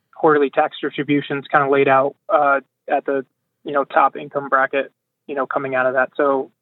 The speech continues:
I won't be stuck with that, the taxes on the, the, uh, the pass-through income. And then, yeah,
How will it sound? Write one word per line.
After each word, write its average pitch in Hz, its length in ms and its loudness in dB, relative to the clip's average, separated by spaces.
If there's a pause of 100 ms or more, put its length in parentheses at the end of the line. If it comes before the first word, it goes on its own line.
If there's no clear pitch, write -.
(120)
I 151 80 -2
won't 147 160 0
be 139 120 -4
stuck - 260 -2
with 139 100 -2
that, 131 240 0 (720)
the 151 80 0
taxes 151 420 0
on 160 120 0
the, 160 320 -2 (480)
the, 156 300 0
uh, 156 260 2 (340)
the 156 80 0
pass-through 170 380 2
income. 185 260 0 (480)
And 156 140 2
then, 147 120 2
yeah, 143 260 2